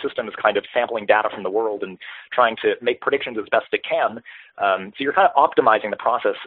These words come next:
of your mind to be able to make predictions about the world. Um, yes, I've got this great quote from, um, Frances Yates' book, Art of Memory. Um, she has a whole bunch of sections in there about Bruno.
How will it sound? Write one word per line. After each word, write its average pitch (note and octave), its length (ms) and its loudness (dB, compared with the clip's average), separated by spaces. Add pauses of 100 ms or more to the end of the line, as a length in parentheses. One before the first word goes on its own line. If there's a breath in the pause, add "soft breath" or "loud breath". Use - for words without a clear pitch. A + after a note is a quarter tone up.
of F#2+ 140 -12
your F#2+ 180 -2 (140)
mind G#2+ 320 2
to G2+ 80 -2 (100)
be G#2 100 -6
able G#2+ 120 -4
to G2 120 -16
make G2 220 -2
predictions F2 500 -2 (360)
about F#2 180 -2
the F2+ 60 -4
world. F#2+ 360 2 (720 loud breath)
Um, C#3 320 4
yes, F3 200 4
I've F#3 80 2
got - 100 0
this G3 80 -10
great E3 280 -2
quote C#3 300 0
from, A2+ 380 0
um, G2 420 0 (140)
Frances A#2 340 -8
Yates' G#2+ 240 -4 (160)
book, - 300 -2
Art A2+ 120 2
of G2+ 100 -2
Memory. G2 360 0 (140)
Um, F#2 320 -2
she G#2 60 -8
has G#2+ 180 0 (140)
a G#2 40 0
whole B2 140 -2
bunch A2 160 -2
of - 80 -16
sections G2 300 -4
in F#2 80 -8
there F#2 120 0
about F2+ 220 -2
Bruno. F#2+ 380 -2